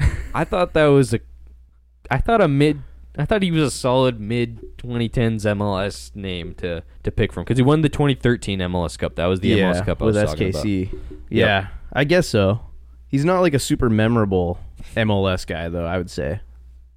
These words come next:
Speaker 1: I, I would, he's probably gonna be remembered the same as, like, Bedoya. Like, you could probably do this in, like, five years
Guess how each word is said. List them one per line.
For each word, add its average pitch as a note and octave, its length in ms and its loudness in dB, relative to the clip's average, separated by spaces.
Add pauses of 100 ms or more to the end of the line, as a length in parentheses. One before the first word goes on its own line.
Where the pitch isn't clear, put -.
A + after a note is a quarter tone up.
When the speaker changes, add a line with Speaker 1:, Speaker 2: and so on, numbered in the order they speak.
(340)
Speaker 1:
I, G#2 80 -2 (160)
I A2 60 0
would, A2 320 -2 (640)
he's B2+ 140 -6
probably D#3 340 2
gonna D#3+ 200 4
be B2 120 2
remembered G#2+ 480 2
the F#2+ 80 0
same F#2+ 280 -2
as, F2 100 -6
like, E2+ 240 -10
Bedoya. F2+ 560 -4 (1160)
Like, A#2+ 120 0
you C3 100 2
could C#3+ 160 0
probably C3+ 260 4
do B2 160 4
this A#2+ 180 4
in, A2 60 -2
like, F#2+ 160 -4
five G2 340 -2
years F2+ 460 -4